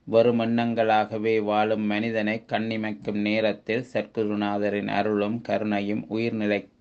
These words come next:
உயர்நிலைக்கு மாற்றிவிடும். நம்பிக்கையற்றவன் எவனுமே கிடையாது.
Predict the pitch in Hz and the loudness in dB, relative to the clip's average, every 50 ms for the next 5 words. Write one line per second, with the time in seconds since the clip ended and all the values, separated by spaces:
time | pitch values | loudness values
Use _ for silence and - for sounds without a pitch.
0 | _ _ - 107 113 117 117 113 117 110 104 104 104 101 - - - 101 101 98 | _ _ -4 0 2 2 2 0 0 0 0 0 0 -2 -4 -4 -4 -2 0 0
1 | 101 101 101 - - 107 101 101 101 95 98 101 107 - - - _ _ _ - | -2 -2 -4 -4 -4 -4 -2 -2 0 0 0 -2 -4 -10 -14 -20 _ _ _ -20
2 | _ _ _ - 110 113 117 113 117 110 - - 117 110 107 104 101 104 - - | _ _ _ -4 0 2 2 2 0 -2 -2 0 2 4 4 4 2 0 0 0
3 | 110 104 104 104 101 101 104 107 113 113 110 107 107 104 107 110 107 - 104 101 | 0 0 0 0 -2 -2 0 0 0 0 0 0 0 0 0 -2 -4 -6 -4 -2
4 | 104 101 101 98 98 98 98 95 98 101 104 - - | 0 2 4 6 6 4 4 2 -2 -4 -6 -8 -10